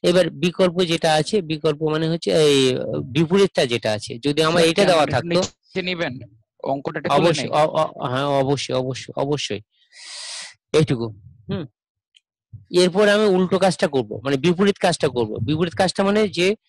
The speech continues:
Speaker 1: আহ, ওএ সমান, যদি ওএফ হয়, ওএ সমান যদি ওএফ হয়, তাহলে, আহ, আমরা এবি আর সিডি সমান হবে। হুম, এই কাজটা কমপ্লিট করব।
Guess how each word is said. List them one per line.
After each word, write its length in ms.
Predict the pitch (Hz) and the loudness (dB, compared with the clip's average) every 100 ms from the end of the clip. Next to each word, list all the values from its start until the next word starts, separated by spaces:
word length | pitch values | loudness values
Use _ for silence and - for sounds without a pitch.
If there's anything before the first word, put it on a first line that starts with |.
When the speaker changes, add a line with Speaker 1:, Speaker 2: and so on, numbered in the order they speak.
| _ _ - | _ _ -2
Speaker 1:
আহ, 280 | 139 139 139 - | 2 4 2 2
ওএ 340 | 165 185 214 214 | 4 6 6 4
সমান, 320 | - 180 262 - _ _ _ _ _ _ _ _ _ _ _ 160 - _ _ _ | 0 0 0 -4 _ _ _ _ _ _ _ _ _ _ _ -20 -20 _ _ _
যদি 240 | 143 156 170 | 0 2 4
ওএফ 400 | 151 165 196 208 | 6 6 4 2
হয়, 200 | 131 107 - _ _ _ _ _ _ _ _ | 0 -2 -4 _ _ _ _ _ _ _ _
ওএ 240 | 139 143 165 | 2 4 4
সমান 260 | 175 180 185 | 2 -2 -2
যদি 180 | 185 185 | 0 0
ওএফ 360 | 147 147 175 170 | 4 4 4 2
হয়, 240 | 147 151 214 _ _ _ | 2 2 0 _ _ _
তাহলে, 380 | 143 139 175 220 277 - _ _ _ - | 2 4 4 4 2 -4 _ _ _ -2
আহ, 340 | 151 147 143 135 | 4 6 6 4
আমরা 220 | 135 151 170 | 2 2 4
এবি 220 | 170 165 175 | 4 4 4
আর 80 | 160 | 2
সিডি 260 | 170 156 | 0 0
সমান 320 | 143 147 143 135 | 0 0 0 -2
হবে। 240 | 123 101 104 _ _ _ _ _ _ _ _ _ 226 | -4 -6 -8 _ _ _ _ _ _ _ _ _ -14
হুম, 100 | 208 _ _ - | -14 _ _ -4
এই 160 | 160 151 | 0 2
কাজটা 280 | 147 - | 0 -2
কমপ্লিট 320 | 135 120 117 - | -6 -6 -8 -10
করব। 220 | 123 | -10